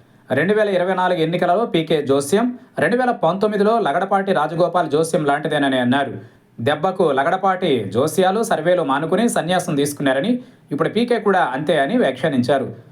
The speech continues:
మరో మంత్రి గుడివాడ అమర్నాథ్ అయితే పీకేని మాయల ఫకీర్ అని అభివర్ణించారు. ఆయన బీహార్లో చల్లని రూపాయి అని, ఏపీలో చల్లని రూపాయి చంద్రబాబు అని ఇద్దరూ కలిసి ప్రజలను మభ్యపెడుతున్నారని మండిపడ్డారు.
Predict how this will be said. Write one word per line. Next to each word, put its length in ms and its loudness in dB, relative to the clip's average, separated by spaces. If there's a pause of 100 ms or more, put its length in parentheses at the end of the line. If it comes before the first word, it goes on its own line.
(160)
మరో 180 2
మంత్రి 280 -2
గుడివాడ 340 0
అమర్నాథ్ 460 -2
అయితే 500 0 (200)
పీకేని 420 0
మాయల 280 0
ఫకీర్ 340 -2
అని 180 0
అభివర్ణించారు. 800 0 (520)
ఆయన 200 -2
బీహార్లో 520 0
చల్లని 420 -2
రూపాయి 320 0
అని, 320 -2
ఏపీలో 440 0 (360)
చల్లని 300 0
రూపాయి 460 0
చంద్రబాబు 520 -2
అని 340 -2
ఇద్దరూ 320 -2
కలిసి 540 -2 (200)
ప్రజలను 320 0
మభ్యపెడుతున్నారని 840 -2
మండిపడ్డారు. 640 -2